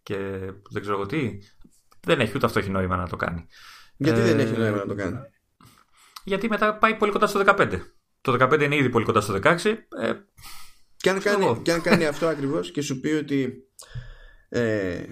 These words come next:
Speaker 2: από εκεί που είχα δεκατρία και δεκαπέντε σε MacBook Pro,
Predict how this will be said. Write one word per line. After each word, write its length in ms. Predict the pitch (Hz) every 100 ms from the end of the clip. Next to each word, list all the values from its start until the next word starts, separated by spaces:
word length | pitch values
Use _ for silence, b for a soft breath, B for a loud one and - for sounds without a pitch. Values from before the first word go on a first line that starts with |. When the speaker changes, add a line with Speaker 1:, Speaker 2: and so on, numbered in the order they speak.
| - _ _ _ -
Speaker 2:
από 180 | 110
εκεί 140 | 110 139
που 120 | 143
είχα 120 | 147
δεκατρία 400 | 127 120 117 135
και 100 | 135
δεκαπέντε 600 | 123 123 120 127 107 85 -
σε 160 | - 107
MacBook 220 | 101 98 90
Pro, 160 | 87